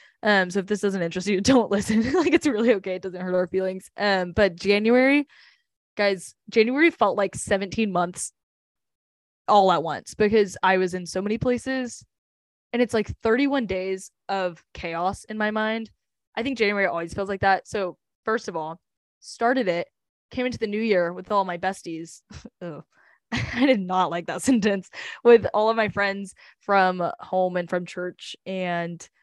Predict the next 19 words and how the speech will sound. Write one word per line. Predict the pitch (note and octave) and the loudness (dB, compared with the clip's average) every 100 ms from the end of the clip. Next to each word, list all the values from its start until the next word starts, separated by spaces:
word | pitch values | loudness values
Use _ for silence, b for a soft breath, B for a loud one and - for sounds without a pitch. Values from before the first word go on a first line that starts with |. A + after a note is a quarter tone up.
| _ | _
was | F#3 F#3+ | -4 -2
on | F#3 | -2
winter | F3+ F3+ | -4 -4
break. | G3 A3+ A#3+ A3+ - _ | 2 4 4 2 -10 _
We | G3+ F#3+ F#3 F#3 | -4 -2 -2 -4
did | F3+ G3 F3+ | -2 0 0
the | F3+ | -4
sparkler | F#3+ F#3 F#3 F#3 | -4 -4 -6 -8
thing, | F#3 F3 F3 | -8 -10 -10
did | F3 - | -12 -4
all | F3+ F3 | -2 0
of | F3 | 0
it, | F3 E3 - F3+ | 0 -2 -4 -6
um, | F3+ E3+ E3 F3 - _ _ _ _ | -4 -4 -8 -12 -16 _ _ _ _
in | F#3+ | -2
the | G3+ | 0
middle | F#3+ F#3+ F#3 | 2 4 4
of, | F3+ | 2
like, | E3 | -2